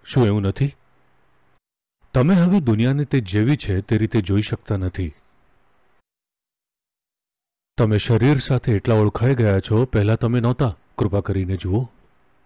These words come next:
આ હોર્મોન્સ જ્યારે તમારા લોહીમાં વહેવા માંડ્યા પછી જ,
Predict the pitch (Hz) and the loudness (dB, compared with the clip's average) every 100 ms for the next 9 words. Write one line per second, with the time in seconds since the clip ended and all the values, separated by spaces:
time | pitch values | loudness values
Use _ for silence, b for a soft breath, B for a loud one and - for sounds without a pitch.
0 | _ _ _ _ 110 101 87 110 113 156 | _ _ _ _ -2 0 2 0 2 0
1 | 175 - 113 120 110 110 104 110 110 104 | -2 -4 -2 2 2 2 0 0 2 2
2 | 107 117 110 101 98 110 123 107 95 98 | 2 0 -2 -2 -2 0 -2 -2 -2 -2
3 | 104 - 135 110 | -4 -4 -2 -2